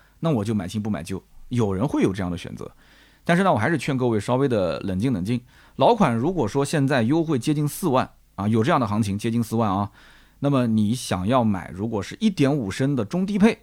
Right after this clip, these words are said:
那就不要等新款，你就直接入老款。我再说一遍啊，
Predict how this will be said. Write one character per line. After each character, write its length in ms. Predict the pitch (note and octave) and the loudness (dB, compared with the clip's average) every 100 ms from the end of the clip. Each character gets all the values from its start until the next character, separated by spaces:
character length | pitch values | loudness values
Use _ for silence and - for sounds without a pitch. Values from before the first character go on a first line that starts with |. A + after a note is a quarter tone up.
| _ _ _ _ | _ _ _ _
那 180 | D3+ E3+ | 0 0
就 180 | A#2 A2 | 0 -4
不 140 | G2 G#2+ | -2 0
要 120 | A2 | 0
等 200 | G#2 E2+ | -2 -6
新 140 | F#2+ | -6
款， 140 | F2+ - _ | -6 -10 _
你 100 | - | -6
就 120 | G2+ A2+ | -2 -2
直 220 | A2 A#2+ | 0 0
接 140 | B2 | 0
入 320 | A#2+ B2+ A2+ - | 0 0 -2 -4
老 140 | F2 | -4
款。 160 | G2+ F2+ - | -4 -6 -10
我 100 | - | -4
再 100 | A#2+ | -2
说 180 | A#2+ A2 | 0 0
一 60 | G#2 | 0
遍 160 | G2+ | -2
啊， 140 | C#2+ | -6